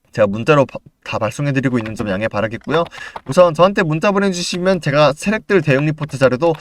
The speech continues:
싹 다 보내드리면서 도와드리고 있어요. 그러니까 한번 확인해 보시고 잘 대응해 나가시길 바라겠습니다. 자, 그리고 이게 제가 아까 말씀드렸듯이 막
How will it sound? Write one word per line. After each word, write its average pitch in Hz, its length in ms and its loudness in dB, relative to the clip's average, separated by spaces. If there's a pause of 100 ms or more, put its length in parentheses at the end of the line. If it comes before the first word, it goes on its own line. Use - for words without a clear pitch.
(160)
싹 - 180 -4
다 208 80 4
보내드리면서 151 600 2
도와드리고 135 500 4
있어요. 92 640 2
그러니까 117 760 2 (280)
한번 160 300 -2
확인해 185 300 2
보시고 151 580 -2 (460)
잘 120 160 -2
대응해 123 260 2
나가시길 107 460 0
바라겠습니다. 101 760 -4 (320)
자, - 140 -18
그리고 202 580 0 (460)
이게 202 280 0 (400)
제가 156 180 4
아까 151 140 2
말씀드렸듯이 175 880 0 (260)
막 - 140 0